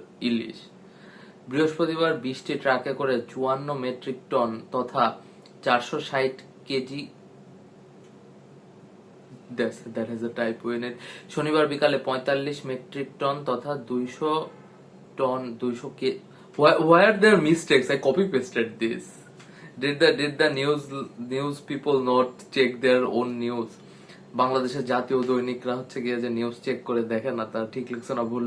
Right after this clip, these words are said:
লিখছে। Very sad। যুগান্তর, fuck you। প্রতি কেজি ইলিশ রপ্তানি হচ্ছে দশ মার্কিন ডলারে, বাংলাদেশি মুদ্রায় এক হাজার একশো আশি টাকা। যাই হোক, মূল কথা যেটা, সেটা হচ্ছে গিয়ে যে ইলিশ রপ্তানি হচ্ছে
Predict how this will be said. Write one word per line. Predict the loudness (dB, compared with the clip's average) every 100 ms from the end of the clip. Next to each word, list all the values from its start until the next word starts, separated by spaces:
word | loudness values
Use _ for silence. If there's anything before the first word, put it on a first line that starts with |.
| -2
লিখছে। | -4 -12 -14 -14 -20 -20 -20 -20 -20 -20 -20 -20 -20 -12
Very | -4 -2 -2
sad। | -8 -8
যুগান্তর, | -4 -2 -2 -4 -6 -4
fuck | -6 -6
you। | -14 -14 -20 -20 -20 -20 -20 -20 -20 -18 -4
প্রতি | -2 -2
কেজি | -4 -2
ইলিশ | 0 0 -2 -2
রপ্তানি | -4 -2 -4
হচ্ছে | -2 -4 -4
দশ | 0 2 2 0
মার্কিন | -2 0 0 -4 -4
ডলারে, | 0 2 2 -2 -6 -4
বাংলাদেশি | -2 0 -2 -2 -8
মুদ্রায় | -10 -10 -4 0 0 -2 -2
এক | -4 -4
হাজার | -6 -2 -2 -2 -12 -20 -20 -20 -12 -8
একশো | -8 0
আশি | 2 2 0
টাকা। | -6 -6 -8 -12 -18 -20 -20 -20 -14 2
যাই | 4 4
হোক, | 2 0
মূল | -2 2 2
কথা | 2 -2 -2
যেটা, | -4 -4
সেটা | -6 -8
হচ্ছে | -8 -8 -6
গিয়ে | -6
যে | -2 -2
ইলিশ | -4 -4 -2 -2 -2 -4
রপ্তানি | -4 -6 -6
হচ্ছে | -8 -10 -8 -2